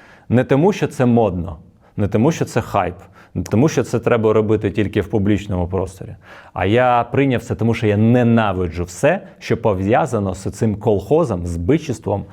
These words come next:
з радянським, е, рош-, е, рашистським світом. Це про минуле. От все російське, це для мене вже застаріле, про минуле, про таке щось пов'язане з застарілим мамонтським світом, як динозаври вимерли.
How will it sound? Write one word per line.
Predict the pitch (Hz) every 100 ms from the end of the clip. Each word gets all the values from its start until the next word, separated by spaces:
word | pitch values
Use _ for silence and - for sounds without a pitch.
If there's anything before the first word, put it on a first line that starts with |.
| - -
з | 92
радянським, | 101 98 131 160 - 98 95 -
е, | 101 95
рош-, | 101 - 117
е, | 104 95 95
рашистським | 101 95 135 139 110
світом. | - 95 85 92 - - _ - - - -
Це | - 160
про | 160 156
минуле. | 151 147 120 90 - -
От | 113 117 - -
все | - 156 139
російське, | 123 - 214 247 - 101 -
це | - 135
для | 107 120
мене | 143 226 156
вже | 92 107 143 -
застаріле, | 92 139 139 127 107 143 214 117 82 - -
про | - 131
минуле, | 131 127 131 196 190 95 95 90 - - _ _ _ _
про | - 113 135 135 131 127 - - - -
таке | 135 151 143
щось | - 120
пов'язане | - 123 120 135 117 117 113
з | 101 95 110 110 110 104 104 - - - _ _ _ _ _ _
застарілим | 98 135 - 156 147 123
мамонтським | 120 113 104 - 101
світом, | - 90 87
як | 92
динозаври | 95 104 98 90 85
вимерли. | 87 87 87 92